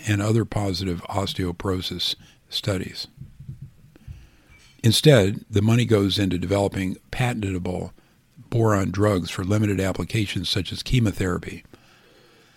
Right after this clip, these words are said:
Other studies are published to discredit boron. For example, a test tube experiment found that a relatively low dose of about four grams of borax can damage lymphocytes. Most positive borax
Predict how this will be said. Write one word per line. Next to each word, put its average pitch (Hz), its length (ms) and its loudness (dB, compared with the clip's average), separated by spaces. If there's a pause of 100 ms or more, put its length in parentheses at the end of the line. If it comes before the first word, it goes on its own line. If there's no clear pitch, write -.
(600)
Other 147 200 8
studies 127 400 4
are 101 80 2
published 110 440 2
to 101 60 -8
discredit 107 680 2
boron. 92 580 0 (140)
For 110 100 -2
example, 104 460 2
a 92 60 0
test - 320 0
tube 113 180 4
experiment 104 580 2
found 98 440 -2
that 95 120 -2
a 95 40 0
relatively 101 500 2
low 104 240 2
dose 92 320 0
of 92 80 -4
about 95 240 -2
four 117 320 0
grams 101 440 0
of 87 140 -4
borax 92 600 -2 (760)
can 117 140 4
damage 120 400 4
lymphocytes. 92 800 0 (1300)
Most 120 300 6
positive 113 580 2
borax 92 540 0